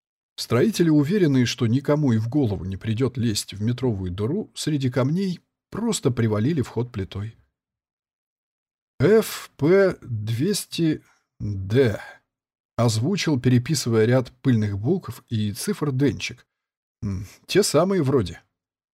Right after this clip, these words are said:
Удача вернула долг Андруши. Тогда в лесу у ручья он нашёл куда большую ценность, э, чем фильтр от противогаза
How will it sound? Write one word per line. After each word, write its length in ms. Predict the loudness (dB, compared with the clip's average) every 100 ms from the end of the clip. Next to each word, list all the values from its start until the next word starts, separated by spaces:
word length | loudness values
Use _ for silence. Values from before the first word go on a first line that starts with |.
| _ _ _ -6
Удача 420 | 0 2 4 2
вернула 580 | 4 4 4 0 2 2
долг 320 | 4 2 2
Андруши. 720 | 0 0 0 -2 -4 -10 -14 _ _ _ _ -2
Тогда 320 | 2 4 2
в 80 | 2
лесу 320 | 0 0 0
у 160 | 0
ручья 500 | -2 -4 0 2 2 0 _ _ -2
он 140 | 0
нашёл 320 | 2 0 0 -2
куда 280 | 0 0
большую 460 | 0 -2 -4 -6 -8
ценность, 600 | -4 -2 0 -2 -4 -6
э, 160 | -4 -4
чем 400 | -2 0 -2 -6
фильтр 460 | -6 -6 -4 -6 -4
от 180 | -8
противогаза 840 | -4 -6 -4 -4 -2 -2 -4 -6 -16